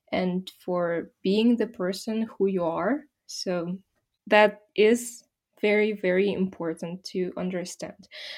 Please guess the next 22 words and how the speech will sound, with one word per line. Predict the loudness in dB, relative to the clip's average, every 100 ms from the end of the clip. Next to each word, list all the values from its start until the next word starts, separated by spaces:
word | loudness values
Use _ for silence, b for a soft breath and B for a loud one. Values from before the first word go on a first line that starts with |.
| B _ _
All | 4 6 8
the | 8
people | 6 4 4 4 2 0 _ _ -6
who | -2 0 0 0 -2 -4
I, | -6 -6 -8 _ _ -20
whom | -12 -4 0
I | 2
have | 2 0 -2
seen | -8 -8 -2 0 0 -4 B B B
and | -4 -4
who | 0 2
have | 2 0
said | -6 0 2 2 0
that | -2 2
they | 4 4 2 _ -8
keep | -2 -2 -4 _ -8
gratefulness | 0 2 0 -2 -2 -2 -4 -4 -2 -2 -6
journal, | -6 -2 0 0 -2 -4 -6 -2
uh, | 0
journals, | 4 6 6 4 2 -4 -16 _ _ _ -4
for | -2
example, | 0 0 2 2 2 2 2